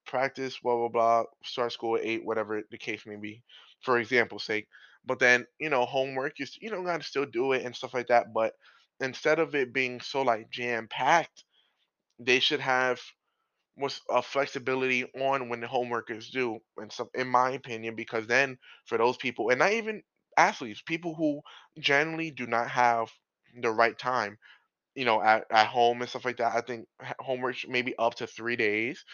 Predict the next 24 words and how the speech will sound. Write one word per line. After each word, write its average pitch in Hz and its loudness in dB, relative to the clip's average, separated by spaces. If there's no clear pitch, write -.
or 120 4
up 113 2
to 123 -8
two 117 -6
days 107 2
depending 117 -6
on, 104 2
you 143 -8
know, 139 4
what 113 -2
the 113 -12
case 110 -6
may 104 -12
be. 110 0
And 110 6
then 151 6
you 131 -6
give 123 0
those 123 0
people 135 -6
time 127 2
to - -4
even 117 -6
relax 110 4